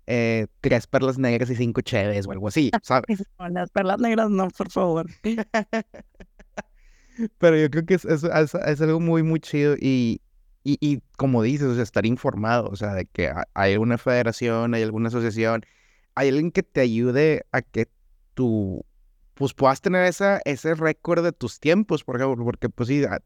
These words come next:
Speaker 1: está con madre que vas sola y los vas guardando en el reloj, pero ¿cuál es el fin? O sea, ¿cuándo terminas ese pre-, ese cir-, ese ciclo de preparación, podríamos decir? Porque podrías estar yendo a entrenar y,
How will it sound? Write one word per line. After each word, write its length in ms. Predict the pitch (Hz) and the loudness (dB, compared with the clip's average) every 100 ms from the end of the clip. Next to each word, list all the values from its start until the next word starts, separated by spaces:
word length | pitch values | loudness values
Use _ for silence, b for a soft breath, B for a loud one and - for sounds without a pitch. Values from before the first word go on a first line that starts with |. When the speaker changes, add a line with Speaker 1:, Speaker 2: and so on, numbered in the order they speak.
| - | -4
Speaker 1:
está 300 | 120 - 117 | -4 -2 -4
con 220 | - 151 | -2 -2
madre 280 | 151 147 147 | 0 0 0
que 100 | 147 | 0
vas 300 | 139 143 143 | 0 -2 -4
sola 520 | - 165 160 143 170 _ _ _ _ _ - | -4 0 2 0 -4 _ _ _ _ _ -6
y 120 | 131 | -2
los 140 | 127 | 0
vas 140 | 120 117 | 0 0
guardando 320 | 139 139 143 | 0 2 2
en 60 | 151 | 0
el 80 | 147 | 0
reloj, 360 | 139 131 135 - | 0 2 0 -2
pero 320 | - 175 123 - | -2 0 0 -2
¿cuál 220 | 131 117 | 0 0
es 100 | 117 | 0
el 120 | 131 104 | -4 0
fin? 280 | 143 147 - _ | 0 0 -4 _
O 100 | - | -6
sea, 200 | 107 107 | 0 0
¿cuándo 380 | - 113 110 110 | 0 0 0 0
terminas 600 | - 135 123 127 123 127 | -2 0 0 0 0 0
ese 260 | 135 120 131 | -2 -2 -2
pre-, 220 | - 127 - | 0 -2 -2
ese 200 | 117 123 | -4 0
cir-, 200 | 135 120 - | -2 -2 -2
ese 200 | 123 135 | -2 0
ciclo 300 | 139 127 151 | 0 2 4
de 60 | 147 | 2
preparación, 580 | 131 117 95 98 143 127 | 0 -2 -2 0 -2 -2
podríamos 420 | 110 107 110 110 | 0 0 2 0
decir? 340 | 101 135 - _ _ _ _ _ - | 0 0 0 _ _ _ _ _ -8
Porque 220 | 120 117 | -2 -2
podrías 320 | 107 123 117 | 0 0 0
estar 300 | 127 - 143 | -2 0 0
yendo 240 | 143 143 156 | 2 2 0
a 40 | |
entrenar 520 | 156 - 175 175 180 _ _ _ _ - _ - _ _ - _ | 0 0 0 0 -2 _ _ _ _ -20 _ -20 _ _ -20 _
y, 460 | 127 139 135 131 | -2 0 0 0